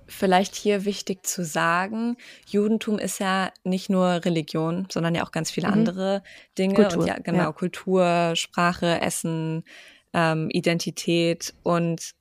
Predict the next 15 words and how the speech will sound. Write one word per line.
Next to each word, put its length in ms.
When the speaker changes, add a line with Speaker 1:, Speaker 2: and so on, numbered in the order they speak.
Speaker 1:
Judentum 1000
so 160
an 220
sich 380
und 160
auch 260
im 240
religiösen 640
Sinne, 280
so 100
mit 120
allen 220
Feiertagen 600
und 160
allem, 280